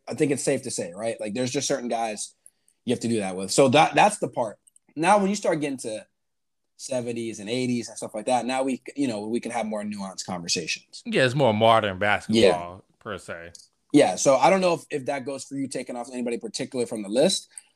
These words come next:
Speaker 1: but, um, I will say in agreement to yours, and I guess you can tell me who you would take off the list in a second, give you to pull that up. But
Speaker 2: Well, I
Speaker 1: Dwight
Speaker 2: know
Speaker 1: Ha-
Speaker 2: one.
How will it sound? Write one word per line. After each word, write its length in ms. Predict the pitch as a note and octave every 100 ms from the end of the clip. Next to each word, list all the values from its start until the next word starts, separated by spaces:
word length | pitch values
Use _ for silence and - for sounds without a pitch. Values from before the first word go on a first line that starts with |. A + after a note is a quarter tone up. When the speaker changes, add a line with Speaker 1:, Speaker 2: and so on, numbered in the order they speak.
| -
Speaker 1:
but, 300 | A#2+ G#2+ - A2
um, 500 | G#2+ G2+ F#2+ F#2+ F2 _ _ -
I 120 | C#3+
will 240 | D3+ F3+ F#3
say 240 | F#3 D3+
in 160 | C#3+ C#3
agreement 480 | B2+ A2 D3 D3 -
to 100 | B2+
yours, 380 | C3+ B2+ A#2 A2+
and 120 | A#2
I 140 | A#2
guess 140 | A#2+ A#2
you 80 | B2
can 80 |
tell 120 | A#2 A#2+
me 100 | A#2
who 80 |
you 120 | A2+ A2+
would 100 | G#2
take 180 | A2+
off 160 | G#2+ -
the 80 | G2+
list 420 | G#2 G2 - - _ _ _ -
in 120 | A#2
a 40 | G#2
second, 520 | - B2+ A#2 G2 G2+
give 220 | G#2+ G2+
you 280 | G#2+ G2+ G2+ -
to 160 | G2
pull 160 | F2+ A2
that 120 | G#2
up. 140 | B2 -
But 160 | A2+ - - - _ _ _ _ _ -
Speaker 2:
Well, 280 | G#2+ C#3+
I 120 | F3+ G#3+
Speaker 1:
Dwight 40 |
Speaker 2:
know 120 | G3
Speaker 1:
Ha- 120 | - D3
Speaker 2:
one. 260 | G3 D3+